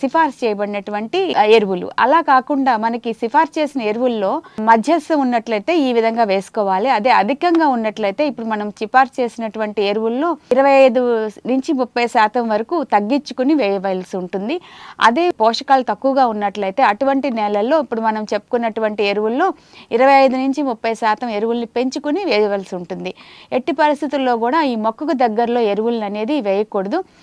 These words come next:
అలాగే మొక్కకు ఎరువులు వేసిన ప్రతిసారి మనం మొక్క చుట్టూ మట్టిని ఎగదోసి ఎరువుల్ని మట్టితో కప్పి నీరుని పెట్టుకోవాలి. నీరుని ఎట్టి పరిస్థితుల్లో మొక్క మొద్ద నిల్వ ఉంచకుండా చూసుకోవాలి.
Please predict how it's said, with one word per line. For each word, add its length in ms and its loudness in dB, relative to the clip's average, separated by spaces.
అలాగే 380 4
మొక్కకు 560 -4
ఎరువులు 380 4
వేసిన 300 0
ప్రతిసారి 960 0
మనం 320 -2
మొక్క 300 -4
చుట్టూ 220 -4
మట్టిని 440 -2
ఎగదోసి 760 -2
ఎరువుల్ని 440 0
మట్టితో 380 -2
కప్పి 320 -4
నీరుని 280 0
పెట్టుకోవాలి. 720 -2
నీరుని 300 2
ఎట్టి 160 -4
పరిస్థితుల్లో 500 0
మొక్క 300 -4
మొద్ద 280 -2
నిల్వ 360 0
ఉంచకుండా 560 -4
చూసుకోవాలి. 640 -4